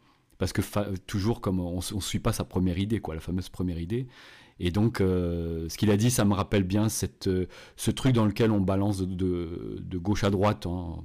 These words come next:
pour, d'une certaine manière, quoi. C'est-à-dire qu'on loupe sa, on loupe son coche avec une créativité, une spontanéité, parce que ça fait peur aussi, une spontanéité, puis aller embarquer dans un truc, euh, sans filet, versus quelque chose qu'on pense avoir plus réfléchi, qui paraît beaucoup plus cadré, et cetera.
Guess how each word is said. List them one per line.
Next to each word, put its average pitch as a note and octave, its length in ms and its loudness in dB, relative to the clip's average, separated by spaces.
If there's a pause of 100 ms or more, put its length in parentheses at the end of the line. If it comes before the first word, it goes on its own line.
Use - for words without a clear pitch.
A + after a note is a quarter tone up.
(120)
pour, E2 220 -12
d'une E2+ 120 -6
certaine F2 240 -6
manière, F2 340 -2
quoi. D#2 200 -10 (580)
C'est-à-dire F2+ 400 0
qu'on F2 260 -4
loupe G#2 200 -2
sa, G#2 120 0 (220)
on G2 80 -2
loupe G#2 180 0
son G#2 160 0
coche G#2+ 380 0
avec F2+ 260 -4
une F#2+ 100 -2
créativité, F2+ 640 -6
une F#2+ 80 2
spontanéité, F#2+ 720 -2
parce G#2 120 -8
que F#2 100 -6
ça - 100 -12
fait E2+ 120 -12
peur F2+ 180 -4
aussi, F2+ 220 -6
une G2 60 -2
spontanéité, E2 640 -6
puis - 200 -16
aller F2+ 240 -6
embarquer F#2+ 480 -2
dans F2+ 240 0
un E2+ 60 -4
truc, - 320 -4 (480)
euh, F2 280 -2
sans G#2 180 0
filet, A2+ 420 2 (400)
versus G2 400 0
quelque - 160 2
chose A#2+ 180 2
qu'on F#2+ 140 0
pense A2 260 -2
avoir F#2 180 -2
plus - 340 -4
réfléchi, G#2 760 -2
qui G#2 120 -8
paraît F#2 260 -4
beaucoup F#2 320 -6
plus - 180 -6
cadré, G2 320 -2
et - 80 -6
cetera. G#2 460 -4